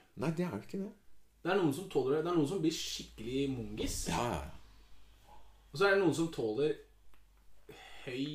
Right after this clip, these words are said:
Speaker 2: alkoholprosent i blodet sitt,
Speaker 1: Ja.
Speaker 2: og fortsatt er veldig stødig, på en måte, da,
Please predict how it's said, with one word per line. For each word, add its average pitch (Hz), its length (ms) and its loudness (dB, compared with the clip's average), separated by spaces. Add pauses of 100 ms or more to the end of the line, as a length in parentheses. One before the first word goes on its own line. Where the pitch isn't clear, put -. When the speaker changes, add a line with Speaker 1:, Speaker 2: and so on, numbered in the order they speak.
(480)
Speaker 2:
alkoholprosent 117 640 -2
i 113 80 -6
blodet 98 240 -4
sitt, 92 200 -4 (160)
Speaker 1:
Ja. - 100 -8 (160)
Speaker 2:
og 147 80 -2
fortsatt - 640 -4 (2000)
er 127 200 -2
veldig 120 160 -4
stødig, - 480 -8
på 104 80 -10
en 101 60 -14
måte, - 220 -12
da, - 100 -8